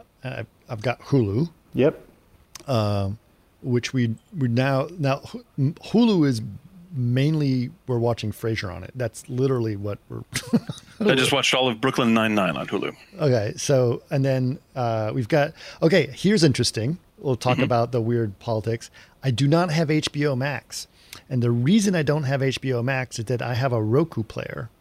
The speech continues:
Speaker 1: for my
Speaker 3: And it
Speaker 1: main
Speaker 3: won't play on
Speaker 1: T V.
Speaker 3: it.
Speaker 1: And Roku is in disputes with H B O because they, they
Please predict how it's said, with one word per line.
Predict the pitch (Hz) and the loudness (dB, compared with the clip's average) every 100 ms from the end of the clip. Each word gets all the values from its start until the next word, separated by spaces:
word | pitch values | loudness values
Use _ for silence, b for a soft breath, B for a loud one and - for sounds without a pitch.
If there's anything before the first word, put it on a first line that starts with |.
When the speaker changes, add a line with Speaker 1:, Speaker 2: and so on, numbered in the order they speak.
| _ - | _ -6
Speaker 1:
for | 135 123 | -2 0
my | 120 | 2
Speaker 3:
And | 127 | 4
it | |
Speaker 1:
main | 127 | 4
Speaker 3:
won't | 123 120 | 4 4
play | 185 | 4
on | - | 4
Speaker 1:
T | 135 | 4
V. | |
Speaker 3:
it. | 113 B B B B | 0 B B B B
Speaker 1:
And | 143 127 127 127 - | -2 0 2 0 -2
Roku | 147 127 180 - 151 151 | 0 2 2 2 0 0
is | 143 117 | 0 0
in | 120 | 0
disputes | 113 117 - 160 151 - | 0 -4 -2 -2 -2 -2
with | 123 | -4
H | 113 - | -4 -6
B | 135 | -2
O | 160 135 | 0 -2
because | 120 - 120 117 151 165 - - _ 170 | -4 -4 -4 -4 -6 -14 -18 -20 _ -8
they, | 123 110 117 147 156 - 151 | -2 0 0 -2 -10 -16 -6
they | 127 | -4